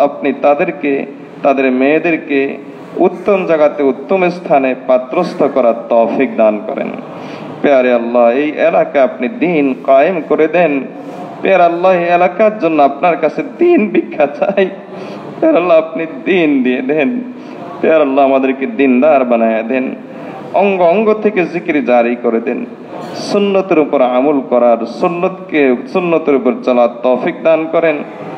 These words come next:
সুন্নত আমাদের চোখের শীতলতা বানায় দেন, সুন্নত আমাদের কলিজার টুকরা বানায় দেন, সুন্নতের উপর মরার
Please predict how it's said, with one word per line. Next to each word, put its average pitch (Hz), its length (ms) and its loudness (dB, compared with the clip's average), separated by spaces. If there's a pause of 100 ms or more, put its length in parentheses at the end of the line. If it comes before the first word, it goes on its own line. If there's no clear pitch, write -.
(240)
সুন্নত 233 380 2 (120)
আমাদের 175 340 2 (100)
চোখের 190 300 0
শীতলতা 190 640 0
বানায় 117 400 2
দেন, 127 200 -2 (480)
সুন্নত 175 480 0
আমাদের 139 340 2 (100)
কলিজার 131 440 2 (140)
টুকরা 151 360 0
বানায় 113 460 0
দেন, 139 160 -4 (500)
সুন্নতের 147 580 0
উপর 120 180 0
মরার 123 560 4